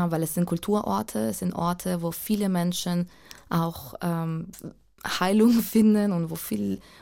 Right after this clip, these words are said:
wo viel geschaffen wird und, und echt wirklich safer Räume für viele Menschen. Es ist schade, dass die Politik da nicht den Mehrwert von sieht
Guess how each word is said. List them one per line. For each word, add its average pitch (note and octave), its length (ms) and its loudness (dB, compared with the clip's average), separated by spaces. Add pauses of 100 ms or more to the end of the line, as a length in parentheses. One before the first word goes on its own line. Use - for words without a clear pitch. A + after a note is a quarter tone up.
wo F3+ 80 -4
viel A#3+ 260 4
geschaffen G3+ 480 0
wird F3 220 0
und, E3+ 120 0
und E3 160 -4
echt F3 220 -4
wirklich F#3 240 -4
safer F#3+ 560 0 (260)
Räume F3+ 400 4
für F3+ 140 -8
viele F3 240 -4
Menschen. E3+ 380 -2
Es E3 100 -4
ist E3+ 140 -4
schade, E3 260 0
dass E3 140 -4
die F3+ 60 -4
Politik E3+ 340 -4
da E3 120 0
nicht E3 220 0
den D#3+ 100 4
Mehrwert D#3+ 480 0 (140)
von D3+ 240 -2
sieht D3 340 -2